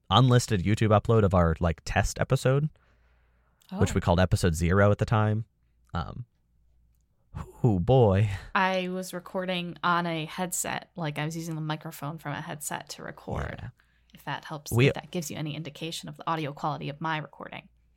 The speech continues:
Speaker 1: We also just sound, like, scared to speak too
Speaker 2: <laughs>
Speaker 1: loudly. Like, we are so monotone the whole time.
Speaker 2: Yeah.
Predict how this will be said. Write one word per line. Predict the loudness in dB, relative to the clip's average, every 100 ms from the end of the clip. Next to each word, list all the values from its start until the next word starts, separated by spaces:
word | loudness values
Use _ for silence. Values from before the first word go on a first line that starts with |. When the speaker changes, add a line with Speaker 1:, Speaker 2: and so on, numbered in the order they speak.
| _ _ _ _ _ -6
Speaker 1:
We | 2 6
also | 8 6 6 2
just | 4 0 4
sound, | 6 6 4 0
like, | -2 -4 -14 _ _ _ _ _ _ _ _
scared | -8 -4 6 8 10 8 4
to | -4
speak | -4 -2 -2 -2 -12 -10 -8 -8 0
too | 2
Speaker 2:
<laughs> | 4
Speaker 1:
loudly. | 6 6 6 4 4 -4 -20 0 8
Like, | 8
we | 10 8
are | 8
so | 6 6 8
monotone | 8 8 6 6 6
the | 6
whole | 6 4
time. | 6 8 6 4 -2 _ -10
Speaker 2:
Yeah. | -6 -4 -6